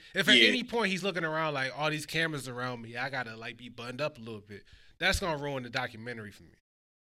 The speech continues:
Speaker 1: Uh,
Speaker 2: Uh-huh.
Speaker 1: I need to know everything. I need to know. I was telling Ryan, like, I need to know him and Scotty's actual relationship. I need to know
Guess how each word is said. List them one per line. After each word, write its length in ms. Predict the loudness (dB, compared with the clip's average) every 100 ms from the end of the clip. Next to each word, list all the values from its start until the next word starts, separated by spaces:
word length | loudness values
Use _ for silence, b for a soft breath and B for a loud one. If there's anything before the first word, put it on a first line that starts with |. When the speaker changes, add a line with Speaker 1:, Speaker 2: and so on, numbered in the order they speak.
| 0
Speaker 1:
Uh, 40 | 2
Speaker 2:
Uh-huh. 380 | 2 4 4 6
Speaker 1:
I 120 | 4
need 140 | 4 0
to 60 |
know 240 | -2 -2 -2
everything. 380 | -2 -2 0 4
I 100 | 4
need 140 | 2
to 80 | -2
know. 280 | 0 0 2
I 80 | 0
was 100 | 2
telling 160 | 0
Ryan, 340 | 0 0 0 -2
like, 340 | -4 -4 -8 b b b 4
I 120 | 4
need 180 | 4 0
to 80 | 0
know 220 | 0 0
him 220 | 0 0
and 120 | -4
Scotty's 460 | -2 0 2 0 0
actual 360 | 2 2 0 -4
relationship. 720 | -2 -2 -2 -4 -4 -8 -14 B B 0
I 100 | 4
need 200 | 4 0
to 80 | -2
know 600 | 2 2 2 -2 -4